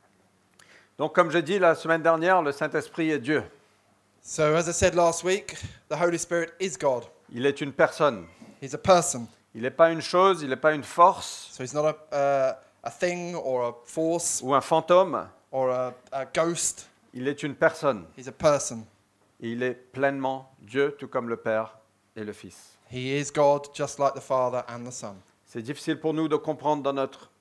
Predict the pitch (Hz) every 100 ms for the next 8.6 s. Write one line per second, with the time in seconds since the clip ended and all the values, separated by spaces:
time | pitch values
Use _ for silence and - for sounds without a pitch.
0 | _ - 143 - - 165 127 - - -
1 | - - 151 143 139 160 151 175 156 156
2 | 151 156 160 143 135 - 147 143 131 131
3 | - 127 117 107 127 123 110 - - -
4 | - 104 - 117 113 104 127 117 113 123
5 | - 127 131 120 - 139 113 - - -
6 | - - - - - - - 117 123 131
7 | 131 135 135 147 - - 220 - - -
8 | - - - - -